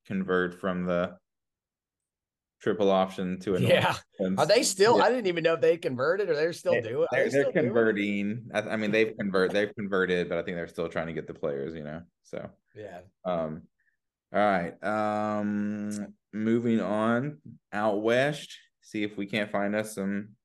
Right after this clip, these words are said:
Speaker 1: some
Speaker 2: Let's go out
Speaker 1: internet
Speaker 2: west.
Speaker 1: out west. <laughs> Um, uh, Colorado, Colorado State. This is where game day is going. Colorado's the biggest story of the year right now. Deion Sanders is crazy, is exciting.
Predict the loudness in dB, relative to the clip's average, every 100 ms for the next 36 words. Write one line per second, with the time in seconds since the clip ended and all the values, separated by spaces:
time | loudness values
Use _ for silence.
0 | _ _ -10 -8 -6 -6 -6 -8 -10 -10
1 | -14 -10 -10 -8 -6 -8 -12 _ _ -14
2 | -2 0 0 -4 -8 -10 -8 0 2 2
3 | -2 -12 -20 _ _ _ 0 0 2 2
4 | 4 6 4 4 2 2 0 2 0 -2
5 | -4 -4 -2 -2 -6 -10 -6 -4 -2 0
6 | 0 2 2 2 0 -2 -4 -2 2 2
7 | 4 2 0 -6 -4 -2 0 -2 -4 -6
8 | 0 2 2 2 0 -2 -4 0 2 4
9 | 2 -2 -4 -4 -4 -6 -6 -6 -4 -4
10 | -6 -6 0 2 2 0 -4 -4 -8 -4
11 | 0 2 0 -2 -6